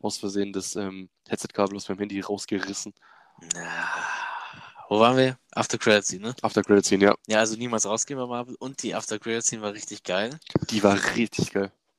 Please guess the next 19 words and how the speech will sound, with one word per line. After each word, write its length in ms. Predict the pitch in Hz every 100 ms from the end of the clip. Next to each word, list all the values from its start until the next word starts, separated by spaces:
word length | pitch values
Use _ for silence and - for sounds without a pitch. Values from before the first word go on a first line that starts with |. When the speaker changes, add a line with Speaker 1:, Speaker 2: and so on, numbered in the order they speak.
| _ _ _ -
Speaker 2:
Denn, 420 | 101 120 160 190 -
willst 200 | 107 131
du's 100 | 131
erzählen? 420 | 120 127 147 185 - - -
Speaker 1:
Ähm, 420 | 135 123 120 120 -
ja, 160 | 113 - - - -
man 220 | 113 117
hat 180 | 143 -
gesehen, 500 | 131 107 120 156 160
dass 320 | 110 104 - -
Eddie 440 | 135 147 160 175 -
und 480 | 113 104 98 - 98
Venom 280 | 101 120 120
zu 240 | - 110
Hause 260 | 98 113 123
chillen. 420 | - 139 151 170 165
Also 180 | 101 98
in 100 | 95
dieser, 420 | 95 101 95 92